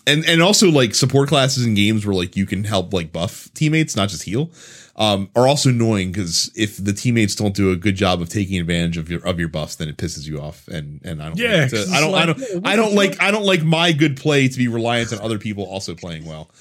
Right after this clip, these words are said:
Speaker 1: Um, fighting games, uh, you guys know, if you've listened to the show for a while, I'm fucking Shoto all the way, baby. Like, I don't, I don't fuck with charge characters. Uh, I can mess with grapplers in fighting games, but, uh, me and Mike are direct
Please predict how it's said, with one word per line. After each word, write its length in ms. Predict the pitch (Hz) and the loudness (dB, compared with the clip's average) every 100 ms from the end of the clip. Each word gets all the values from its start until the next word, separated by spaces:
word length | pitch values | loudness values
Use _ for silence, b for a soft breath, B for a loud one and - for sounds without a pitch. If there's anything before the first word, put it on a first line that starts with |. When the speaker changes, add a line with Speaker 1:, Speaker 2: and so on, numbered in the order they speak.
| B B B B - | B B B B -2
Speaker 1:
Um, 460 | 107 101 92 85 85 _ _ - - _ _ | 0 0 -2 -10 -18 _ _ -16 -16 _ _
fighting 340 | - 180 202 226 | -2 2 2 4
games, 520 | 226 226 214 - - | 4 2 2 0 0
uh, 320 | 139 139 135 135 123 | 2 4 4 4 0
you 120 | 135 170 | -4 0
guys 280 | 175 160 | 2 2
know, 280 | 143 147 165 | 2 2 2
if 200 | 175 - | 0 -6
you've 100 | 139 | -4
listened 260 | 127 131 120 | -2 -2 -4
to 20 | |
the 60 | 120 | -2
show 140 | 131 | -2
for 100 | 135 | -2
a 40 | |
while, 220 | 131 127 147 | -2 -2 0
I'm 220 | 131 165 | -2 -2
fucking 600 | 165 165 165 156 147 123 - | -2 -2 -2 -2 -4 -6 -12
Shoto 360 | - 151 180 | 0 4 4
all 140 | 175 180 | 4 2
the 60 | 175 | 2
way, 180 | 190 139 | 0 0
baby. 340 | 127 151 151 | 0 -2 -6
Like, 160 | 117 117 | -6 -2
I 100 | 120 | 0
don't, 260 | 147 135 123 | 0 -2 -2
I 140 | 131 | 0
don't 220 | 151 139 - | 0 -2 -6
fuck 220 | - 160 165 | 0 0 0
with 100 | 147 | -2
charge 280 | 156 156 | -2 0
characters. 580 | - 160 160 156 156 165 b b b b b | 0 0 0 -4 -4 -8 b b b b b
Uh, 180 | 147 160 | 0 2
I 100 | 220 | 2
can 160 | 403 285 | 2 4
mess 220 | 151 147 | 4 2
with 100 | 117 | -2
grapplers 560 | 101 95 101 104 120 - | -2 -4 -4 -6 -6 -6
in 100 | 113 104 | -6 0
fighting 300 | 104 101 101 | 2 2 2
games, 340 | 95 113 123 | 0 0 -2
but, 200 | 104 104 | 0 2
uh, 120 | 98 | 2
me 120 | 101 131 | 2 2
and 80 | 120 | 4
Mike 180 | 113 | 2
are 100 | 107 | 0
direct 420 | 92 101 95 104 | -2 -4 -2 -2